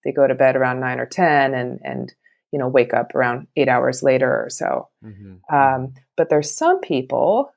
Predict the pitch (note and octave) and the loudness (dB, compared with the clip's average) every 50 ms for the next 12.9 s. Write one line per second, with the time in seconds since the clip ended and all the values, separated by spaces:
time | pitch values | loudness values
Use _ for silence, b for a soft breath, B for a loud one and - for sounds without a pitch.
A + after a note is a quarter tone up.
0 | _ _ - E3 D3 A#2 A2+ - - C#3 C3 B2+ B2+ C3+ E3 G3 G#3+ - - - | _ _ 2 2 4 4 2 0 -2 0 0 2 2 2 2 0 -2 -6 -12 -10
1 | - E3 D#3 D3 C#3 C#3 B2+ - C#3 D3 C#3+ C3+ B2+ C3+ D3 C#3+ - D3+ C#3 C3+ | -6 -2 0 2 4 4 2 2 0 -2 0 0 2 2 2 2 2 2 2 2
2 | C3+ C3 C3 - C3+ B2+ B2+ B2+ - - C3+ C3+ D3 C#3+ - - - - - - | 2 0 -2 -2 -4 -2 -2 -4 -4 -2 0 0 0 -2 -2 -6 -6 -6 -4 -4
3 | C#3+ C3 - - - - - - - C#2+ C#2 - C2 B1+ B1 - - - _ _ | -4 -4 -4 -6 -6 -8 -8 -8 -10 -12 -10 -6 -4 -4 -4 -4 -4 -8 _ _
4 | _ - E3 D3 - - G3 F#3+ F#3+ E3 - D#3+ D3 C#3 - C#3+ C#3+ C#3 - D#3 | _ -6 -6 -4 0 2 2 2 2 2 2 2 2 2 2 0 -2 -2 -2 -2
5 | D3 C#3+ C#3 C3+ C3 C3+ - C3 - D#3 D3+ C#3 C#3 C3+ C3+ C3+ C#3 C#3 C#3 C#3 | -2 2 2 2 2 2 0 0 2 2 2 2 2 0 -2 -2 -2 -2 -2 -2
6 | C#3 - - - - - - - - - - - - - - - - - - _ | -4 -6 -8 -6 -8 -8 -8 -8 -10 -10 -10 -12 -12 -10 -8 -8 -8 -8 -10 _
7 | - - - E3 D3 C3+ C3 C3+ C3+ - _ A2+ A2+ G#2+ F#2+ G2 F2+ F2 - D#3 | -14 -6 -2 0 0 2 0 -2 -4 -8 _ -20 -18 -18 -18 -20 -12 -4 0 2
8 | C#3 C3+ C3 C3 C3 C3+ C3+ - - _ _ _ _ _ _ - D#3+ D#3 D#3+ F3 | 2 2 2 0 -4 -8 -12 -16 -20 _ _ _ _ _ _ 0 0 2 4 4
9 | F#3+ G3 F3+ C#3+ C3+ C3+ C#3+ D3 D3 D3 C#3 D3 C#3+ - - - D3 C#3+ C#3+ C#3 | 4 6 4 4 4 4 4 4 4 2 0 -4 -6 -6 -4 -2 0 2 4 2
10 | C#3 C#3 C#3+ - _ _ _ _ _ - D3+ D3 D#3 C#3+ D3 C#3+ C#3 C#3+ E3+ F3+ | 2 0 -2 -6 _ _ _ _ _ -4 -2 0 0 2 4 4 4 4 2 2
11 | F3 - - F3+ D#3 C#3+ - - - A#2+ A#2 A#2+ C3 D#3+ G#3+ G#3 - - D#3 C#3+ | -2 -4 -2 -2 -2 -2 -2 -4 -4 -4 -4 -2 -4 -4 -4 -6 -4 0 2 2
12 | C#3 D3 C3+ C3+ C3+ E3+ E3 E3 D#3 D3+ D3 C#3+ D3 C3 B2 - - | 4 4 2 2 2 0 -2 0 0 0 0 2 2 2 0 0 -4